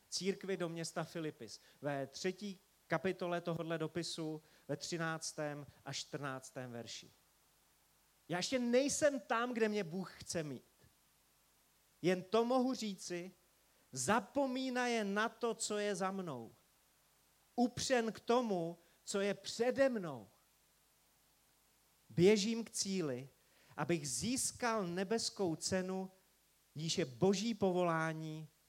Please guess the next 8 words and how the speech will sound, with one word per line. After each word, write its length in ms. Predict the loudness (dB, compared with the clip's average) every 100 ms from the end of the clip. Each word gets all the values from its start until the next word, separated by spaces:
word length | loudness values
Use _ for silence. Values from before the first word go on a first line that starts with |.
| _ _ _ _
v 120 | -16
Kristu 840 | -2 2 2 0 -6 -4 -4 -6 -12 _ _ _ -6
Ježíši. 720 | -4 -4 -8 -12 -14 -16 -20 _ _ _ _ _ _ _ _ _ _ _ _ _ _ _ _ _ _ _ _ _ _ _ _ _ _ _ _ -20 _ _
Přestaň 480 | -8 -6 -6 -6 -6
se 160 | -4
jako 280 | -4 -4 -2
Lotova 680 | -2 -2 -2 -4 -8 -4 -6
žena 500 | -6 -8 -6 -8 -10